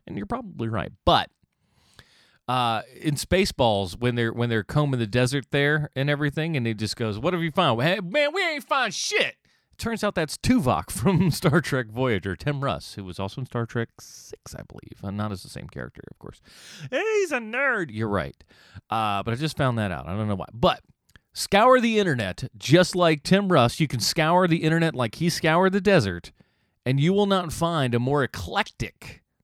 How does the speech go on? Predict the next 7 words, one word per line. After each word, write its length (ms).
group 500
of 300
reviews 920
on 200
any 180
podcast 640
ever, 380